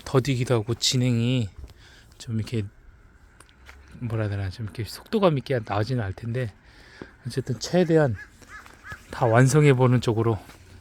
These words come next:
네, 손-, 손빠른 성악가의 텃밭 놀이터입니다. 자,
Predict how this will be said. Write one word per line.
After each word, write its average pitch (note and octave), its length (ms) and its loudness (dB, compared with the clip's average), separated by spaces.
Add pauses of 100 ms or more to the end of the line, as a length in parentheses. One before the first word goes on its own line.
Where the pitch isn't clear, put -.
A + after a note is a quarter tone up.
(680)
네, A2+ 100 -2
손-, D3+ 180 -4 (300)
손빠른 C#3+ 420 0
성악가의 B2 680 -2 (480)
텃밭 C#3 280 0
놀이터입니다. G#2 560 0 (1120)
자, A#2 180 2